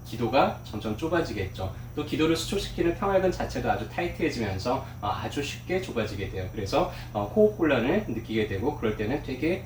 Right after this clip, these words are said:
어, 힘들게 되죠. 그러면 이제 그럴 때 천식 있는 분들은 기관지 확장제 부는 것들을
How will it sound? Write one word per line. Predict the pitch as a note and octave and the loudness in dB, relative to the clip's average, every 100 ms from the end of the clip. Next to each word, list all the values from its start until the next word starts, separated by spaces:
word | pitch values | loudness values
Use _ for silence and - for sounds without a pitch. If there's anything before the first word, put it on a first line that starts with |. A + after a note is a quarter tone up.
| - | -8
어, | |
힘들게 | - - D#3 D3+ C#3 A2 | -8 -4 -2 0 0 0
되죠. | F#2+ F2+ F#2+ - | -2 -4 -6 -6
그러면 | A#2 A2 G#2+ G#2+ | -2 0 2 0
이제 | G2+ | -2
그럴 | G2+ A2+ G2 | -4 -2 -2
때 | C3 E3 | -2 -2
천식 | E3 D3+ - - - | -2 -6 -8 -12 -6
있는 | A2+ G#2+ G2 | -2 -2 -2
분들은 | F#2+ F#2+ G#2 | -4 -6 -8
기관지 | - A#2 A2 | -4 -2 0
확장제 | G2+ A2+ G2+ G#2+ | -2 -2 -6 -6
부는 | A#2 A#2 A2 | -2 0 0
것들을 | G2+ - A2 D3+ | -2 -4 -2 -2